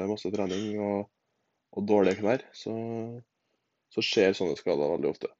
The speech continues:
Eh, det er veldig trist å se at det har gått opp så mye som det har gjort, eh, altså helt opp mot førti prosent.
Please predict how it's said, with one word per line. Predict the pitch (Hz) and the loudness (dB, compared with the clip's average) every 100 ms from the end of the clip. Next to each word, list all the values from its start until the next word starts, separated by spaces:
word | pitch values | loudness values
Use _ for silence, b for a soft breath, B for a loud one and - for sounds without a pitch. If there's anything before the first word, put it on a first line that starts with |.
| _ _ | _ _
Eh, | - - 87 90 90 92 82 | -14 -10 -8 -8 -8 -8 -10
det | - _ _ _ _ _ - | -14 _ _ _ _ _ 2
er | 110 | 4
veldig | 104 | 4
trist | - 123 - | 2 0 0
å | 113 | 0
se | - 117 | 4 2
at | 117 | 2
det | - | 2
har | 95 | 4
gått | 104 90 | 4 4
opp | 85 - | 0 -2
så | 95 | -2
mye | 95 | -2
som | - | 0
det | 87 | 0
har | 113 | 0
gjort, | - - 101 | -2 -4 -2
eh, | 98 98 98 95 92 - 92 | -2 -2 -2 -4 -4 -4 -6
altså | - 92 | -2 -2
helt | 85 82 | 0 0
opp | 98 | -2
mot | 92 - | -6 -6
førti | 85 - 92 | -6 -4 -4
prosent. | 98 120 - | -2 -2 -6